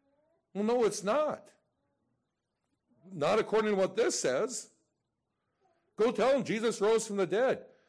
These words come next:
What does that mean, uh, taken, taken apart in and of by it, by itself?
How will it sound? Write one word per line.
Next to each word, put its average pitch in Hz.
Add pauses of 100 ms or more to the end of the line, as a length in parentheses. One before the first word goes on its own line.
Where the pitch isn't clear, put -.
(180)
What 220
does 247
that 220
mean, 220
uh, 120 (100)
taken, 175
taken 185
apart 185
in 156
and 180
of 165
by 151
it, 113
by 135
itself? 131